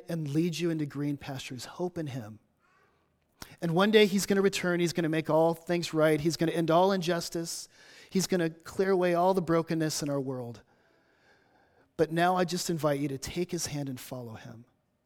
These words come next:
Trust him. Let's pray. Father, we thank you for, uh, this passage. And God, it's a, it's a passage about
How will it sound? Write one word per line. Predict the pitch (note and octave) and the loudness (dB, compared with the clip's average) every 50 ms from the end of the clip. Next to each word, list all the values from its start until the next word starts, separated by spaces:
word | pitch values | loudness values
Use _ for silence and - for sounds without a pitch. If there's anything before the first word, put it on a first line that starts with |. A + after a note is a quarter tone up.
| _ _ | _ _
Trust | - - - E3 D#3 - - - - | -8 -6 -4 -4 -2 -4 -6 -6 -8
him. | A2 G#2+ A2+ - _ _ _ _ _ _ _ _ _ _ _ _ _ _ _ _ _ _ _ _ _ _ _ _ C#3 | -14 -14 -18 -20 _ _ _ _ _ _ _ _ _ _ _ _ _ _ _ _ _ _ _ _ _ _ _ _ -18
Let's | - | -18
pray. | - - C#3+ B2 B2 | -12 -10 -10 -10 -8
Father, | - - F3+ F#3 F#3 | 0 2 4 4 4
we | F3 F3 | 4 2
thank | - - G3+ G3+ G3 - | 2 2 0 0 0 0
you | G#3 G3+ | -2 -4
for, | - - - D#3+ D#3+ D#3+ | -2 -2 -2 2 4 4
uh, | D#3 D3+ D3+ | 4 4 2
this | D3 F3 F3 - | 2 0 0 0
passage. | - F#3 E3+ D#3+ D#3 - - E3+ D#3+ D#3 C#3+ | 2 4 4 4 4 2 0 -2 -2 0 -2
And | D3 C3+ B2+ A#2+ - - - - - - - - - _ _ - - _ _ | -2 -4 -4 -6 -10 -16 -20 -20 -20 -20 -20 -20 -20 _ _ -20 -20 _ _
God, | E3 E3 F3+ F3 E3+ | 2 8 8 8 8
it's | E3+ D#3+ - - | 8 4 2 2
a, | F#3+ E3+ E3 | 4 4 4
it's | E3+ E3+ - | 4 2 0
a | F3 | -2
passage | - - G3 G3 G3+ G3 - A3 F3+ - | -2 4 4 4 4 4 2 0 0 0
about | F3+ D3+ E3 D#3+ D#3 D#3 G#3 | 2 4 6 6 6 6 2